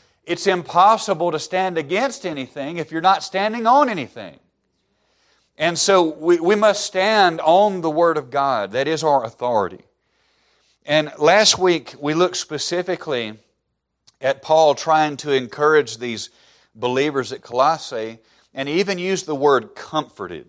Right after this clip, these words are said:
and how they could be comforted even in their trials. No doubt they would be facing persecution because of all the false teaching and because of all the heresy. And so he is telling them how they can find comfort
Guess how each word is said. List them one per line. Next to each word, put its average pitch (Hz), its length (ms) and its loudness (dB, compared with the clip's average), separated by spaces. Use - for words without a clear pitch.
and 123 140 -14
how 143 400 2
they 143 200 0
could 127 220 -10
be 135 120 -6
comforted 101 960 -8
even 156 320 -2
in 147 60 -6
their 131 160 2
trials. 143 540 4
No 147 140 -2
doubt 156 420 0
they 143 120 -2
would 147 160 -4
be 131 120 -10
facing 147 580 -6
persecution 143 1000 -8
because 143 720 0
of 110 120 -10
all 113 280 0
the 95 100 -14
false 107 400 -2
teaching 107 500 -14
and 135 200 -8
because 151 540 2
of 135 120 -8
all 127 200 6
the 98 120 -6
heresy. 107 640 -8
And 131 240 -8
so 147 420 2
he 156 280 -2
is 147 180 0
telling 185 460 2
them 139 220 -2
how 156 340 0
they 151 180 -2
can 160 220 -12
find 139 400 -6
comfort 151 760 -8